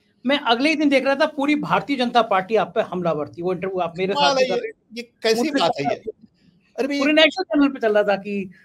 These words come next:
Speaker 1: सैम पित्रोदा राम को नहीं मानते और सैम, और मेरे साथ ही आप interview कर रहे थे, कर, कर रहे थे आप।
Speaker 2: नहीं,
Speaker 1: तो
Speaker 2: ये
Speaker 1: एक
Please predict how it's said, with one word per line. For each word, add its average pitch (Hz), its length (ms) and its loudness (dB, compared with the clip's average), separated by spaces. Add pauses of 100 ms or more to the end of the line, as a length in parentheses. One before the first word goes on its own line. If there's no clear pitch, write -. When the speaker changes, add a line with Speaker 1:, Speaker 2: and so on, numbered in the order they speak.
(140)
Speaker 1:
सैम 254 300 4
पित्रोदा 226 380 2
राम 220 320 4
को 226 140 -2
नहीं 220 180 -2
मानते 202 380 -4
और 202 160 -4
सैम, 190 240 -8 (300)
और 226 80 -8
मेरे 277 160 2
साथ 269 160 4
ही 247 80 0
आप 330 140 6
interview 220 300 -2
कर 190 140 -2
रहे 185 120 -2
थे, 180 80 -10
कर, 180 260 -6
कर 180 160 -6
रहे 170 100 -4
थे 170 120 -10
आप। 156 160 0
Speaker 2:
नहीं, 294 180 0
Speaker 1:
तो 277 120 0
Speaker 2:
ये - 60 6
Speaker 1:
एक 277 120 2